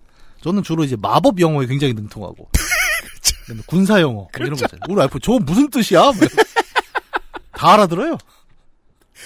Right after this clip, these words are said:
Speaker 2: 한편 독일에서 어떻게 하면 재미있게 살아갈 수 있을지에 대한 조언에서는요. 스탠드업 코미디로 독일에서 성공하기?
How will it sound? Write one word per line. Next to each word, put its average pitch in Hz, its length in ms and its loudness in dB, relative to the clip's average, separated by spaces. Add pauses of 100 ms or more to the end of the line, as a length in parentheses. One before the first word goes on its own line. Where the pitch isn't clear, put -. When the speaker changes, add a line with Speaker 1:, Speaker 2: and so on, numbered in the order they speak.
(240)
Speaker 2:
한편 262 580 0 (320)
독일에서 143 440 4
어떻게 135 300 0
하면 135 220 0
재미있게 120 400 0
살아갈 113 320 4
수 - 120 -8
있을지에 90 400 -4
대한 76 200 -6
조언에서는요. 82 800 -6 (420)
스탠드업 214 460 0
코미디로 175 440 -2
독일에서 147 360 -4
성공하기? 175 600 -2